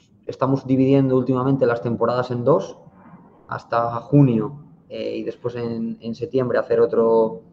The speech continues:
otro pequeño, otra pequeña parte competitiva de septiembre-octubre, y en noviembre estaría, eh, preparando el, el año que viene. Entonces el verano queda ahí un poco en,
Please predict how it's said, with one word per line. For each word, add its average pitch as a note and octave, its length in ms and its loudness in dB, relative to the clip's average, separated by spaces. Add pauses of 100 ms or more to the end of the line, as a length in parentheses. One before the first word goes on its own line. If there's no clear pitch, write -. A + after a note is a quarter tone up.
(420)
otro B2+ 200 0
pequeño, A#2+ 420 -2
otra A#2+ 140 -4
pequeña B2 300 0
parte B2 220 0
competitiva B2 680 4
de A#2 320 2
septiembre-octubre, B2 840 0 (760)
y B2 80 2
en B2 120 6
noviembre C3 420 6
estaría, B2 480 2 (180)
eh, G#2+ 320 0
preparando A#2 460 -2
el, G#2 440 -2 (300)
el A2 120 -6
año A#2 180 -2
que A2 100 0
viene. G#2+ 240 -2
Entonces A#2+ 400 -4
el B2+ 220 0
verano C#3+ 320 4
queda C3+ 160 6
ahí C3+ 120 8
un C3 160 4
poco C3 320 2
en, A2+ 440 -4